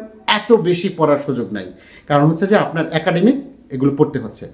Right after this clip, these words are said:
আমি শুধু ফার্স্ট ইয়ার আর সেকেন্ড ইয়ারদের জন্য আজকের ভিডিওটা ডেভেলপ করেছি। সেটা হচ্ছে আপনারা প্রতি মাসে, শুধুমাত্র প্রতি মাসে একটা করে কারেন্ট অ্যাফেয়ার্স বা সাধারণ জ্ঞানের যে মান্থলি যে ইয়েগুলো, বুলেটিনগুলো আসে, আমি কারেন্ট অ্যাফেয়ার্সটা আমি যেহেতু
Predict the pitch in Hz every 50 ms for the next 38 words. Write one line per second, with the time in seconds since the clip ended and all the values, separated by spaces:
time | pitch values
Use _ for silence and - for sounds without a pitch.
0 | - _ _ _ 147 165 165 190 208 214 208 214 196 185 - - - 208 196 196
1 | 202 196 - - 160 - 170 160 156 165 160 156 160 165 151 160 156 151 143 139
2 | 135 - - 139 113 104 117 101 113 110 - - 98 101 98 - 101 98 - -
3 | 104 98 87 - - 87 - - - - - - - _ - - 165 165 185 190
4 | 190 - 240 233 - - 131 - - - 160 175 226 359 - - - - - _
5 | _ _ _ _ _ _ _ _ _ - - - 240 254 254 247 190 139 104 90
6 | - - 151 - - - - 185 180 202 214 208 180 - - 156 160 151 135 135
7 | 120 113 113 - 254 254 - - - - - 165 170 170 165 175 180 170 170 -
8 | 156 147 151 170 175 170 165 147 - - 143 151 147 - - - 147 139 139 -
9 | - 160 160 202 202 208 190 190 160 160 196 233 254 - - - - - 151 143
10 | 143 135 147 156 156 - 185 165 156 165 160 156 147 127 - 135 147 135 131 131
11 | 131 120 127 147 143 139 147 151 139 135 139 135 123 120 - - - - - -
12 | - - - 143 160 160 185 180 190 185 185 196 185 190 185 160 - - 165 147
13 | 147 147 143 135 123 127 123 135 147 143